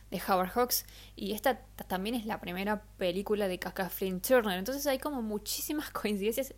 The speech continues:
coincidencias entre ellas que me, me, me, me, me fascina. La crítica de cine, cine, la crítica de películas,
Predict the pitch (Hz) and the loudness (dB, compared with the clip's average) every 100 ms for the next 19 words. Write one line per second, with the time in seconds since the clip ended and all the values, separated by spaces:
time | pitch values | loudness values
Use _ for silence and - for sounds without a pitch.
0 | - - 202 185 190 220 226 262 - - | -12 0 0 2 2 2 2 0 -2 -14
1 | - - 185 170 175 196 233 190 170 165 | -14 -6 -4 -2 -2 -2 -6 -4 -2 -2
2 | 165 175 170 - - - - - 185 175 | -2 -4 -4 -6 -12 -14 -16 -8 -2 0
3 | 175 214 175 175 185 - - 185 190 180 | 0 -4 -4 -4 -6 -12 -10 -2 -2 -2
4 | - 190 185 - 185 170 - - - - | -4 -2 0 0 -2 -4 -8 -16 -16 -16
5 | - - - - - - - 226 302 330 | -16 -18 -18 -20 -20 -14 2 4 6 6
6 | 339 277 226 196 185 180 185 - 285 226 | 6 6 6 6 6 4 2 2 4 4
7 | 202 233 226 - 196 180 - 190 180 202 | 2 0 0 -2 -2 -2 -2 0 0 0
8 | 220 214 196 175 180 190 233 220 202 - | 0 2 4 2 2 -2 2 4 4 0